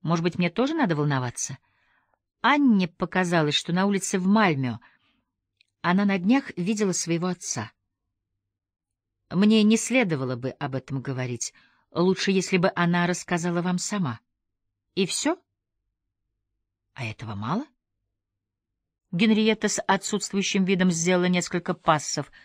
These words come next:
над клавиатурой. Ей все время кажется, что она видит отца с детства. Линда насторожилась. Ей Анна никогда об этом не говорила.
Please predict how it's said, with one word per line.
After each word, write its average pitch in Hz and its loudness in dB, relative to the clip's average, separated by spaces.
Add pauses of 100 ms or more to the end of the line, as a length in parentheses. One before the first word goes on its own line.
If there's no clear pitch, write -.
(240)
над 147 -4
клавиатурой. 143 -2 (560)
Ей 415 -2
все - 2
время 226 4
кажется, 170 0
что 170 2
она 165 4
видит 160 0
отца 156 0 (580)
с 190 -2
детства. 208 0 (1400)
Линда 139 -2
насторожилась. 147 -4 (440)
Ей 147 0
Анна 202 4
никогда 220 4
об 147 -2
этом 151 -2
не 151 0
говорила. 139 -4